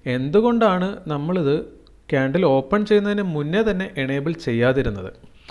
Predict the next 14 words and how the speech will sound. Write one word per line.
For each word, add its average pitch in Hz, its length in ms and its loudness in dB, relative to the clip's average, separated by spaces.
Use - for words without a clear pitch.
നമുക്കറിയാം, 165 420 2
ആ, 123 60 2
ട്രേഡിങ്ങിലെ 208 500 4
ഏറ്റവും 190 360 0
വലിയ 190 240 2
റിസ്ക് 135 320 4
എന്ന് 151 200 -4
പറയുന്നത് 131 400 2
പല 123 200 4
വിജയിച്ച 143 360 0
ട്രേഡർമാരും 151 680 2
പറഞ്ഞിട്ടുണ്ട്, 123 460 -2
ആരും 131 240 0
തന്നെ 175 180 0